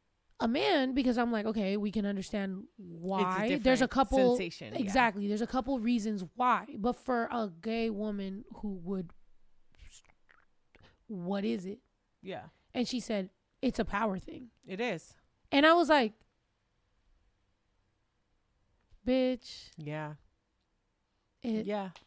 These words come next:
Speaker 1: it's just a power thing.
Speaker 2: Yep.
Speaker 1: That's
Speaker 2: And that's when people talk about
Speaker 1: power is a motherfucker,
Speaker 2: Yep.
Speaker 1: bitch.
Speaker 2: When people talk about, it doesn't matter what you wear.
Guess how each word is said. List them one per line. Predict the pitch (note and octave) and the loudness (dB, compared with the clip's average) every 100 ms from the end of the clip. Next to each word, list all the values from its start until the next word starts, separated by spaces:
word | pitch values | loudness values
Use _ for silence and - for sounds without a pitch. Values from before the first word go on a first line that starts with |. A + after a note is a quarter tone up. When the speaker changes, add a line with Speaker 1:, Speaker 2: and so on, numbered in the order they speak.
| _ | _
Speaker 1:
it's | C4 F3 | -6 -2
just | G3 A3+ | -2 -2
a | A3+ | -4
power | - A3 B3 A3+ | -4 -2 -2 -2
thing. | - _ _ - | -8 _ _ 0
Speaker 2:
Yep. | B3+ | 4
Speaker 1:
That's | C4 C#4 B3 | 4 4 4
Speaker 2:
And | |
that's | B3+ B3+ | 4 4
when | C4+ B3 | 2 0
people | C4 B3 | -2 -4
talk | A#3+ A#3 A#3 | -2 -4 4
about | A#3 | 10
Speaker 1:
power | D#4 F#4+ G#4 | 12 12 12
is | G4+ D#4+ | 8 8
a | D4+ | 6
motherfucker, | A3+ F#3+ C4 A3+ - G3+ - F#3+ | 6 6 4 4 4 4 4 -2
Speaker 2:
Yep. | G#3 G#3 | 0 0
Speaker 1:
bitch. | |
Speaker 2:
When | A#3 G#3+ | 0 -2
people | A3+ G#3+ | -2 -2
talk | A3 | -2
about, | G3+ F3 | -2 -4
it | - | -6
doesn't | E3+ F#3+ | -8 -8
matter | F3+ | -8
what | F#3 F#3+ - | -8 -10 -10
you | |
wear. | A#3+ G#3 | -10 -10